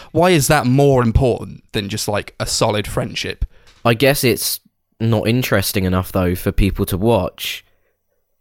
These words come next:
Speaker 2: There has to be some form of tension, um, that comes externally from the show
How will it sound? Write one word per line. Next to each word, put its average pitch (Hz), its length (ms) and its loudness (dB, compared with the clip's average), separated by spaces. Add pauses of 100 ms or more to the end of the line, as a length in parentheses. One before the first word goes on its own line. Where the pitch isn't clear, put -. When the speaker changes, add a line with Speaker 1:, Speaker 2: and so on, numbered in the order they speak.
(520)
Speaker 2:
There 113 140 2
has 120 240 0
to 101 80 -4
be 104 120 -2
some 98 580 0 (220)
form 107 340 0
of 95 120 -2
tension, 87 680 -4 (380)
um, 98 240 0
that 101 200 0
comes 95 720 -2
externally 101 720 0
from 95 520 0 (560)
the 101 120 0
show 95 540 0